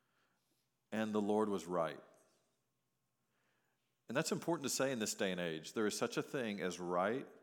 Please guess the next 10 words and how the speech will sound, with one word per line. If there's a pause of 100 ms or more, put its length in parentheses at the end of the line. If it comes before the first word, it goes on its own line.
(340)
and
wrong. (1160)
There
can
be
one
person
who
is
right